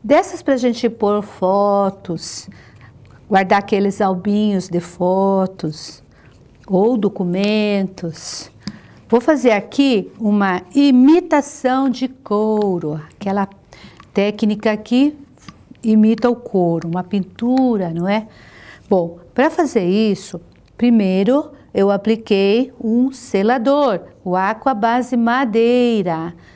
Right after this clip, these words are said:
Esse você já conhece, não é? Aqua Base Madeira, base de água. Porque depois eu passei a aplicar o P V A azul real.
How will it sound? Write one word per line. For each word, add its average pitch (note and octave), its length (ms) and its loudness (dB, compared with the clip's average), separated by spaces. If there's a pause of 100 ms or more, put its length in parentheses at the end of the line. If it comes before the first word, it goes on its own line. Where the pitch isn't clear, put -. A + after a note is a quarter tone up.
(280)
Esse F#3 320 0
você D#4 280 0
já F4 160 0
conhece, C4+ 680 0
não F3+ 140 -2
é? A#3+ 200 -2 (140)
Aqua F3+ 240 -2
Base F3+ 260 -2
Madeira, G#3+ 720 0
base F#3+ 300 -4
de A#3+ 220 0
água. A3+ 720 -2 (260)
Porque D#4+ 400 2
depois A#3 720 -2 (100)
eu D#4 260 2
passei A3 440 -2
a A3 40 0
aplicar A3 920 -2
o B3+ 160 0
P E4+ 400 0
V C#4+ 200 2
A A#3 300 2
azul C4+ 520 2
real. A#3+ 1000 0